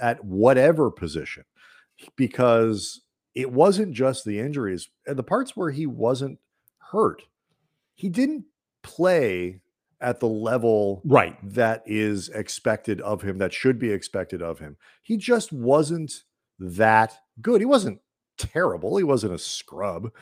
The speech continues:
Speaker 1: but he wasn't Anthony Davis. And the Lakers need him to be an elite player this year. I actually, I mean, we've talked, we talked about it with Michael Pina the other day.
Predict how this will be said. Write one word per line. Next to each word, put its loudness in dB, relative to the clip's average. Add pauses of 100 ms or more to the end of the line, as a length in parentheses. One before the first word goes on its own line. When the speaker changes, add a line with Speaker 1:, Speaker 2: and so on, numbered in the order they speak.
(260)
Speaker 1:
but 0
he -4
wasn't -2 (120)
Anthony -4
Davis. -2 (100)
And -6
the 0
Lakers -2 (640)
need -2
him -4
to -4
be -2 (280)
an -6
elite -2 (200)
player 2
this -6
year. -6
I 2
actually, 0
I -6
mean, -4
we've -2
talked, -6
we -4
talked -4
about -4
it -2
with -4
Michael -6
Pina -8
the -4
other -2
day. -4